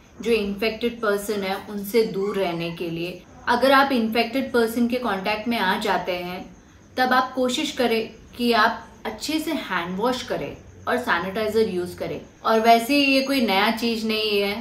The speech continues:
hand sanitizer और, अ, hand wash करना, क्योंकि हम कोविड के time से ही हम used to हो गए हैं ये चीज़ के लिए,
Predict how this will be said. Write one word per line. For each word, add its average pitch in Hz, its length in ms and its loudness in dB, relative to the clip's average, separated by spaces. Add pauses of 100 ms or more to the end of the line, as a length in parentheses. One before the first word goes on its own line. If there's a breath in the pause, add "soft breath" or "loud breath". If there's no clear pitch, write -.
(220)
hand 196 240 0
sanitizer 208 800 0
और, 185 280 2
अ, 185 480 0
hand 202 220 0
wash 220 220 0
करना, 190 480 -4 (280 loud breath)
क्योंकि 269 300 -2
हम 302 200 0
कोविड 247 400 2
के 262 120 2
time 220 300 2
से 240 140 2
ही 254 140 2
हम 254 180 4
used 214 300 -2
to - 60 -6
हो 233 260 2
गए 190 100 0
हैं 190 580 -4
ये 185 140 0
चीज़ 180 360 -8
के 170 100 -4
लिए, 175 360 -4